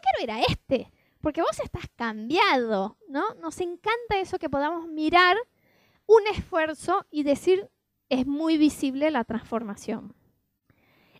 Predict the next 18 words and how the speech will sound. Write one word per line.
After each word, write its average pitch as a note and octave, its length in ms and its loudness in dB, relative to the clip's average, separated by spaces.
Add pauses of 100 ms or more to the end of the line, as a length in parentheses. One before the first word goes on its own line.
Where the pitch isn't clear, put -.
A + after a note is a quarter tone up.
(100)
Y A4 180 2
muchas C5 320 -6
veces, F4 720 -6 (240)
si C4 180 -4
no, B3+ 460 -4 (380)
casi C#4 260 -8
siempre, A3+ 600 -8 (440)
el D#4 200 -8
trabajo F4 420 0
que G4+ 120 -6
el F4+ 40 -2
Espíritu D4 400 -8
Santo C#4 320 -6
hace C4+ 200 -4
en C#4 60 -10
nosotros B3+ 640 -8 (140)
es - 300 -10
interior. E4+ 760 -4